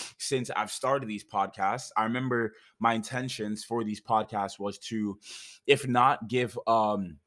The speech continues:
a clear example of what it, uh, seems like, uh, or, or what it would, uh, be like to,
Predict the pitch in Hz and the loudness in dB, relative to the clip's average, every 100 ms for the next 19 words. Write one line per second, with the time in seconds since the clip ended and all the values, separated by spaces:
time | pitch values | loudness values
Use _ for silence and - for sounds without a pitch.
0 | _ _ _ _ _ - - 139 - 151 | _ _ _ _ _ -20 0 0 2 4
1 | 147 156 123 123 - 123 113 90 80 _ | 6 6 2 0 0 -2 -2 -6 -10 _
2 | _ _ - 127 117 120 127 120 - - | _ _ 4 4 4 2 4 4 2 0
3 | 117 104 113 107 98 87 - 135 147 196 | 0 0 2 2 2 -2 -2 -2 -2 -2
4 | 110 107 87 107 - - _ _ - 117 | -4 -4 -4 -6 -10 -20 _ _ -6 -2
5 | 101 113 120 123 127 110 107 143 147 107 | 0 2 2 4 2 2 2 2 2 2
6 | 107 104 101 113 113 95 95 - _ - | 2 2 2 -2 -2 -2 -4 -6 _ -20
7 | - - - 143 120 107 95 | -20 -14 -6 -4 -2 -4 -6